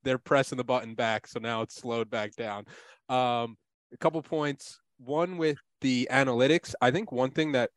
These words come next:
Carolina might have to start factoring in is that it seems like Noah Burnett is, is a weapon for this team. Like, he, this isn't like a, a normal college kicker, it seems like, where you go in and you say, "Go kick it."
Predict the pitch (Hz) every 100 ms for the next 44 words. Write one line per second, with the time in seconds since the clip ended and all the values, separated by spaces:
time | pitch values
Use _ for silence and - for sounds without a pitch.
0 | - 127 120 117 120 120 107 113 - 143
1 | - 117 98 113 110 - 107 98 101 113
2 | 123 98 - 101 - _ _ _ _ _
3 | - 127 214 226 147 127 131 117 107 101
4 | 120 98 - - - 107 - - 113 98
5 | 113 - 98 - 104 95 - 110 95 90
6 | 90 - 127 120 123 _ _ - - 127
7 | - 175 165 135 123 113 104 104 107 104
8 | 117 131 120 107 123 120 110 - - 123
9 | 110 104 - 110 104 107 101 110 107 101
10 | - - _ 110 113 123 117 113 120 113
11 | 101 101 - 101 - 110 101 92 _ _
12 | _ _ _ _ - 127 - 147 143 135